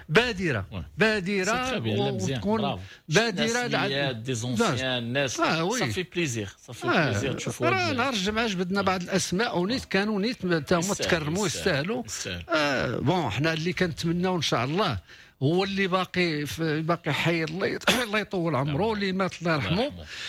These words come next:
Speaker 2: يرحمه.
Speaker 1: <coughs> ولكن ملي كتكون هاد، هاد، هاد البادره هادي، فكنظن بان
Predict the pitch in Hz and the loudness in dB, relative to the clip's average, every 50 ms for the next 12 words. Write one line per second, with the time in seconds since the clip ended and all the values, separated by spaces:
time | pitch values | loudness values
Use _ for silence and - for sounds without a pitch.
0 | - - - 277 - 285 269 254 254 226 226 - - 233 208 208 208 208 - - | -8 0 2 2 2 4 2 0 -2 -2 -4 -4 -6 -6 -6 -6 -6 -6 -4 -4
1 | 202 - - - 202 180 170 170 175 175 160 147 170 165 156 160 156 143 131 135 | -6 -6 -6 -6 -4 0 2 2 2 0 0 -2 -2 0 0 0 -2 -2 -4 -2
2 | 143 135 139 135 143 139 170 175 160 151 160 151 143 139 135 139 151 214 240 - | -2 -2 -2 -2 -2 0 0 0 2 2 0 2 2 2 2 0 0 -2 -2 0
3 | - 208 185 - 185 170 160 147 202 202 175 160 160 143 - 156 151 151 170 185 | 0 0 0 0 0 0 0 0 0 0 2 0 0 0 0 0 2 2 2 2
4 | 180 170 | 0 -2